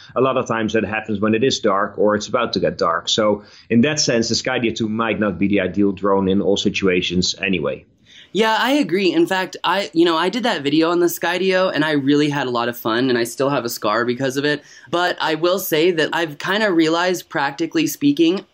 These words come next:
Speaker 2: I really don't fly that drone at all. Like, I gave the drone to Rob. Rob's been taking it up to Colorado every weekend, getting some really cool stuff. But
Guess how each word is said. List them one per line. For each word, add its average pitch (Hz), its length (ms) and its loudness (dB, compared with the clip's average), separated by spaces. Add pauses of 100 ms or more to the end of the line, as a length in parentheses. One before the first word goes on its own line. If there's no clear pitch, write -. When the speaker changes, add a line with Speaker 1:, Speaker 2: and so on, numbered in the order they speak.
(140)
Speaker 2:
I 156 100 -2
really 208 360 0
don't 165 440 -2
fly 139 360 -2
that 131 260 -2
drone 113 300 0
at 87 80 -2
all. 101 360 0 (320)
Like, 143 200 -2
I 151 100 0
gave 180 240 2
the 190 80 2
drone 170 300 2
to 147 40 4
Rob. 135 480 0
Rob's 139 280 -2
been 147 120 0
taking 143 280 2
it 139 80 0
up 139 140 -4
to 135 60 -4
Colorado 127 560 0
every 139 220 0
weekend, 147 440 2
getting 143 220 0
some 139 220 0
really 131 240 2
cool 131 300 0
stuff. 127 480 -4 (500)
But 165 400 -2